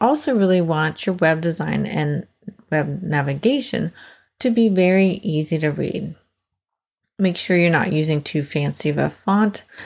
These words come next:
Make sure the font is easy to read no matter what sort of level of eyesight somebody might have or maybe reading, um, disability, because I know some fonts are much easier,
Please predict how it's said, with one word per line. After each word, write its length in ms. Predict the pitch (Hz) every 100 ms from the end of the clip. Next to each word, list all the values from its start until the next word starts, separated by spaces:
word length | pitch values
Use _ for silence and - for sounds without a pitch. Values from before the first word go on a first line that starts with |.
| - 196
Make 160 | 185
sure 180 | - 185
the 140 | 160
font 360 | 156 - 156 151
is 180 | 165 165
easy 320 | 185 160 160
to 100 | 151
read 480 | 151 156 151 156 -
no 140 | 156
matter 380 | 147 160 160 151
what 280 | 151 170 -
sort 280 | - 180 156
of 220 | 147 - _ _ _ -
level 280 | 170 165 156
of 160 | 151
eyesight 560 | - 160 170 - 196 -
somebody 360 | 202 185 185 185
might 260 | 190 190
have 600 | - - 196 202 208 214 -
or 560 | 165 160 156 156 -
maybe 380 | - 170 160 151
reading, 680 | 160 160 170 175 185 190 - - - 156
um, 480 | 160 151 147 156 160 _ _ -
disability, 760 | 170 - 151 156 185 226 339 - _ _ _
because 260 | 160 156
I 80 | 156
know 200 | 151 147
some 600 | 151 - 156 170 180 226
fonts 460 | - 170 160 196 -
are 80 | 156
much 340 | 156 185 -
easier, 480 | 190 175 165 165